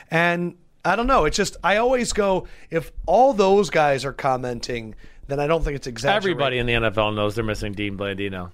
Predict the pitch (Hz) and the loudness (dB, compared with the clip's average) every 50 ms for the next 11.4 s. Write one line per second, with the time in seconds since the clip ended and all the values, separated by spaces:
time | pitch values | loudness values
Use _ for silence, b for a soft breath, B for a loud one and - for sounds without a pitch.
0 | - - 127 139 156 165 170 190 196 240 233 185 190 185 180 170 165 147 139 151 | -14 -10 -4 -2 0 0 0 0 0 0 2 4 4 4 4 2 0 0 0 0
1 | 156 135 107 - - - 165 180 185 170 143 143 160 180 - - 202 233 214 220 | 0 0 -2 -6 -4 0 2 4 4 2 0 -4 -8 -12 -6 -2 -2 0 2 2
2 | 233 226 214 202 190 - 156 165 156 175 175 175 175 165 160 156 156 156 156 139 | 4 4 4 4 2 2 0 2 4 4 2 2 2 0 0 2 2 2 2 2
3 | - 160 151 143 135 127 123 131 131 147 160 151 - - 139 120 139 135 139 139 | 2 2 2 4 2 2 0 0 0 0 0 -2 -4 -8 -8 -8 -6 -4 -4 -2
4 | 135 123 110 - - 165 170 147 131 127 123 117 120 113 131 131 127 120 110 - | -2 -2 -2 0 2 2 4 4 2 2 0 0 0 2 2 2 4 2 0 -4
5 | - b b b b b b - 147 151 156 151 131 139 - _ 160 127 151 156 | -10 b b b b b b -2 0 0 0 0 -4 -8 -12 _ -2 2 2 2
6 | 151 143 143 143 135 131 135 139 - - 131 135 139 135 123 117 - - 139 131 | 4 4 4 2 2 2 0 -2 -2 -2 -2 0 0 2 0 0 0 0 0 0
7 | 113 110 120 120 107 101 - - 131 131 123 123 131 123 120 113 - 127 117 117 | 2 2 2 2 2 0 -2 -2 0 0 2 2 0 -2 -2 -2 -2 0 0 0
8 | 120 110 113 107 110 104 107 113 117 131 139 135 131 120 113 110 113 113 120 113 | 0 -2 -2 0 2 2 2 2 2 2 0 0 -2 -4 -4 -2 -2 0 0 0
9 | 120 117 113 - - 123 120 120 110 127 - 113 123 135 135 135 131 139 139 131 | 0 0 0 -2 -4 -4 -4 -2 -4 -4 -4 -2 -4 -2 -4 -2 0 0 0 2
10 | - - 151 147 147 139 127 113 117 131 135 113 101 98 95 - - - - 139 | 2 2 2 2 2 2 0 2 2 2 2 2 0 -2 -4 -8 -14 -4 -2 -2
11 | 123 135 - - - - - - | -2 -2 -4 -6 -12 -14 -14 -16